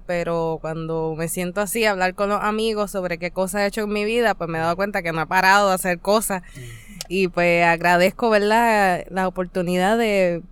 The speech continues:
Speaker 1: de sentarme a reflexionar sobre lo que es el arte en mi vida también.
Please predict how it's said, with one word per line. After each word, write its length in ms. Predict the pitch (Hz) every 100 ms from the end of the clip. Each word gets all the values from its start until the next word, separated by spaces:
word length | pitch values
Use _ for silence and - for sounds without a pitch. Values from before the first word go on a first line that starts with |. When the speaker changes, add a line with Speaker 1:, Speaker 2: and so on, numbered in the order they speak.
| -
Speaker 1:
de 260 | 175 180
sentarme 420 | 180 180 170 170 185
a 60 |
reflexionar 680 | 202 208 208 190 208 202 220
sobre 420 | - 196 175 165
lo 160 | 165 160
que 200 | 160 160
es 80 | 170
el 80 |
arte 220 | 180 180 185
en 80 | 180
mi 100 | 170
vida 280 | 165 160
también. 420 | 156 156 151 143